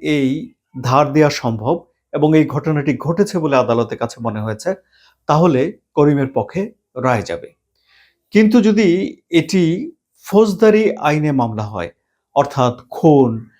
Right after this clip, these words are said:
রাহাজানি, হত্যা, ধর্ষণ, চুরি, ডাকাতি,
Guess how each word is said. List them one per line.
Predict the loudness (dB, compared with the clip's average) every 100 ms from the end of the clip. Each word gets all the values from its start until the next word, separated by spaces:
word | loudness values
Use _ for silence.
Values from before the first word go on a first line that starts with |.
| _ _
রাহাজানি, | -2 0 0 0 0 -2 -4 -8 -2
হত্যা, | -2 -2 -2 2 2 0
ধর্ষণ, | -4 -4 -2 -2 -2 -2 2
চুরি, | 4 4 2 0
ডাকাতি, | -2 -2 -4 -4